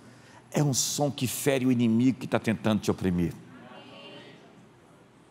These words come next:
Você pode lutar contra o inimigo com salmo, com, com palmas,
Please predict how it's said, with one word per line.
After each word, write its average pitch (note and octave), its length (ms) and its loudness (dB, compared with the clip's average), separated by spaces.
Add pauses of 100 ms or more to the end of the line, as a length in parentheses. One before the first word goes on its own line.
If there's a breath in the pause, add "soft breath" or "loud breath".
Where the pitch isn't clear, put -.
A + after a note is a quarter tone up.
(560)
Você A#2+ 180 4
pode G3 300 6
lutar F3 380 6
contra E3 260 2
o - 20 -2
inimigo D#3 340 2
com E3 180 2
salmo, E3 720 4
com, D3+ 120 2
com D3 160 0
palmas, - 880 4